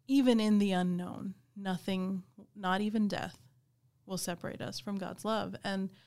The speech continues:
um, the unknown is scary, but God's love will prevail.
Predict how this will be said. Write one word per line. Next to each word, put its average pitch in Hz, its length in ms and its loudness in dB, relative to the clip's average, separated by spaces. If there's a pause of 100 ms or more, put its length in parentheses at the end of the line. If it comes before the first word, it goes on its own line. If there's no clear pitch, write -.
(480)
um, 226 420 -10 (500)
the 220 100 0
unknown 214 360 4
is 190 140 0
scary, 269 640 -4 (400)
but 180 360 -2 (1300)
God's 185 360 2
love 180 320 -4
will 175 160 -8
prevail. - 540 -10